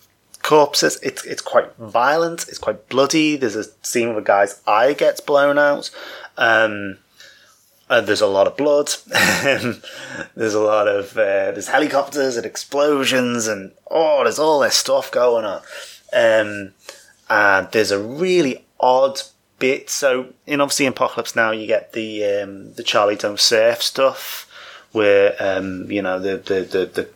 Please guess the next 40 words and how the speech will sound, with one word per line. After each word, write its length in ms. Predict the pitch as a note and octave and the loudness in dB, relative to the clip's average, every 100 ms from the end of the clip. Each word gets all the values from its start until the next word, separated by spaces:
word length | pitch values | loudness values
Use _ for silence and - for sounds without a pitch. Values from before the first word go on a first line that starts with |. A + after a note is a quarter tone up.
| _ - | _ -8
the 100 | G#2 | -6
colonel, 800 | - G#2+ G#2 G2+ G2 G2 G2+ - | -2 0 2 2 0 0 -4 -4
um, 340 | G#2 F#2+ F#2 | -2 -2 -4
the 80 | F2+ | -8
commander 560 | - G#2 G2 F#2+ F#2+ - | -6 -2 0 2 2 2
of, 220 | - A2 - | -2 -2 -2
of 180 | - | -6
that, 240 | - G2 - | -2 -4 -4
that 200 | - G#2 | -2 0
regiment, 540 | G2 G2 A2+ G#2+ F#2+ - - - | 2 0 -2 -4 -8 -12 -20 -6
who, 280 | A2 G2+ G2 | -2 2 2
um, 360 | F#2 F2+ F2+ - - | 2 0 -6 -18 -16
is 160 | A#2+ | -12
m-, 140 | A#2 A2 | -10 -4
far 220 | - A#2+ | 0 0
more 120 | A2 | 0
interested 340 | G2 G2+ - G#2 | -2 -2 -4 -10
in 60 | |
surfing 480 | F#2 G#2+ G2+ - G2 | -4 0 0 -2 -4
than 140 | G2 | -4
he 120 | G2 F#2+ | -4 -4
is, 300 | F#2 E2+ - | -4 -6 -6
um, 400 | G2 F2+ F2+ F2 - - - - - _ _ - | -6 -6 -8 -12 -18 -20 -20 -20 -20 _ _ -6
uh, 60 | A2+ | -4
kind 180 | - G2 | -2 -2
of 140 | E2+ | -2
liberating 500 | G#2 G2+ G2+ - G2 | -4 0 -2 -2 -10
people, 460 | - G#2+ - G#2 G2 | -10 -10 -2 0 0
and 120 | F#2 | -2
he's, 180 | F2+ G2 | -6 -8
you 100 | G2+ | -6
know, 80 | G2 | -4
has 140 | - | -4
this 140 | G#2 - | -4 -4
halo 460 | - F#2+ G2+ G#2 | -2 2 2 4
over 280 | G#2 G#2 A2 | 2 2 0
him 140 | G#2 | -2
where 140 | G2+ F#2+ | 0 0
people 380 | - A#2+ - A2 | 0 -6 0 2
are 240 | G2 F#2 | 2 2